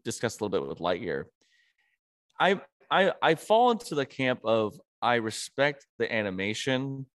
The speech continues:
and I do think there's some great moments in the movie, but I also feel sometimes like I don't need the movie.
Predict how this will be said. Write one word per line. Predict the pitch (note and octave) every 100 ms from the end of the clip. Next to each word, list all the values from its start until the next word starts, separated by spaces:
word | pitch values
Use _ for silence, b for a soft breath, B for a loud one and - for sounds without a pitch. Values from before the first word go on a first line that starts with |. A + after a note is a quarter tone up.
| _ _ _
and | A2
I |
do | A#2
think | B2
there's | A2
some | A2
great | A2+ -
moments | G#2+ G2+ -
in | G2+
the | F2+
movie, | F#2+ G#2 B2 B2 C#3 D3+ - _ _ _ _
but | C3
I | C#3 D3
also | D3+ -
feel | D3+ C#3+
sometimes | - A#2 A#2+
like | G#2+
I | G2+
don't | F#2+ A2 G#2+ A2
need | G2 F2
the | C#2
movie. | A#1 A1+ B1+ -